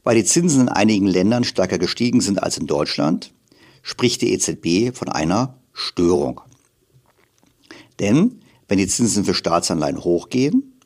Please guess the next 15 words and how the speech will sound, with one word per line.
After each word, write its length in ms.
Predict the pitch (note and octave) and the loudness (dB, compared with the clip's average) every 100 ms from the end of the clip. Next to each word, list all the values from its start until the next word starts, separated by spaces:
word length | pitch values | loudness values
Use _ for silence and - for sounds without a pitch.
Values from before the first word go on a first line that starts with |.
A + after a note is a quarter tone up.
| _ - - - | _ -20 -20 -4
gehen 160 | G2 F2+ | 0 2
meist 360 | D2+ G2+ - | 2 0 -2
auch 100 | B2 | -4
die 120 | G#2 | -4
Zinsen 580 | F#2 - A2 F#2+ A#2 A#2+ - _ | -4 -2 0 0 -2 -4 -10 _
für 140 | - | -2
Unternehmen 460 | B2+ A#2+ A#2 C3 C3 | 0 2 6 6 6
in 100 | A2 | 4
dem 120 | E2+ | 0
Land 220 | D2+ C#2 | 0 -2
nach 140 | D2+ - | -2 -4
oben. 440 | G1+ - - - _ _ _ _ _ - _ | -4 -4 -6 -14 _ _ _ _ _ -20 _
Will 160 | E2+ D#2 | -4 -2
heißen, 560 | D2 D2+ - C#3+ F3+ - - - - - - _ _ _ | 0 0 0 0 -2 -8 -20 -20 -20 -20 -20 _ _ _
zahlt 520 | - A2 G#2+ C#3+ - | -4 2 2 2 -4